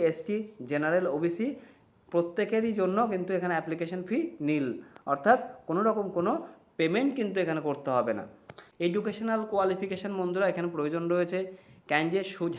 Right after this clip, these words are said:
have passed tenth, twelfth and any graduation,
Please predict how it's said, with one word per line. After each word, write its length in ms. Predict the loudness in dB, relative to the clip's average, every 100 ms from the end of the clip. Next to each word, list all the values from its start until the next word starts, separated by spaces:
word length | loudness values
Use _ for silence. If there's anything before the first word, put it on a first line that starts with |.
| 0
have 180 | 0 2 4
passed 280 | 4 4 -6 -20 -20 2
tenth, 280 | 6 6 2 -8 -18 -2
twelfth 340 | 6 8 8 0 -10 -8 -4
and 100 | -2 0 4 6
any 160 | 6 6
graduation, 600 | 6 8 6 2 2 0